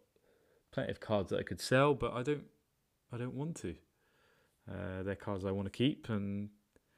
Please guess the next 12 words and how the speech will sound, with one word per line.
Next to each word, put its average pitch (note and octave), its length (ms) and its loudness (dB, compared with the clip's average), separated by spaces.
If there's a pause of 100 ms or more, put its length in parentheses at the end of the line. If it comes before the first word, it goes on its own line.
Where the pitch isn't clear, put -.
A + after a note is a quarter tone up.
(560)
you A2+ 80 -6
know, F#2+ 320 2
and G#2 200 0
there's F#2 180 0
cards G2+ 220 4
that G2+ 80 2
I G2 40 4
wanna G2 200 0
keep - 200 -4
a G#2 40 2
long A#2 260 4
term, G#2+ 400 0